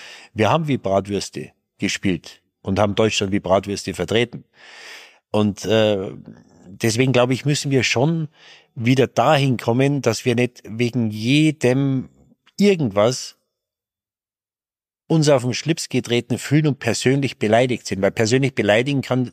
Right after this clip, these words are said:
ja eigentlich nur jemand, der dich oder den du auch kennst. Ja, und, und da müssen wir einfach, äh,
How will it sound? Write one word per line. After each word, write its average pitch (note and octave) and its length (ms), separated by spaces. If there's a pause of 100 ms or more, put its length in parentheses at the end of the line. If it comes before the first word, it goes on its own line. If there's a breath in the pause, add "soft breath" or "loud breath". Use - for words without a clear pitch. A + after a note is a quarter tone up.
ja A2+ 220
eigentlich A#2+ 320
nur C3 140
jemand, C3 520 (320)
der A2 140
dich C#3 260
oder A#2 180
den A2 220
du C3+ 160
auch A2 160
kennst. - 480 (680 loud breath)
Ja, G#2 220
und, A2 260
und A2 200
da A2+ 60
müssen B2+ 220
wir B2 60
einfach, A#2+ 380 (1300 loud breath)
äh, A#2+ 300